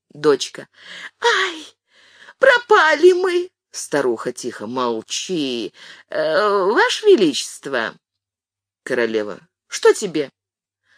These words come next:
Старуха: «Э, нельзя Вашему Величеству ехать». Королева:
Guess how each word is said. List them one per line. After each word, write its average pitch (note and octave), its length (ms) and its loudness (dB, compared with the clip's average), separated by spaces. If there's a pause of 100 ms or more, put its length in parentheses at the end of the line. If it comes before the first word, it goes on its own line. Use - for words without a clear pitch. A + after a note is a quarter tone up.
(460)
Старуха: D3 640 -2 (440)
«Э, G#2+ 140 -8 (160)
нельзя B3 840 -2
Вашему A#3+ 500 -4
Величеству D3 640 -4
ехать». - 720 -8 (720)
Королева: B2+ 580 -2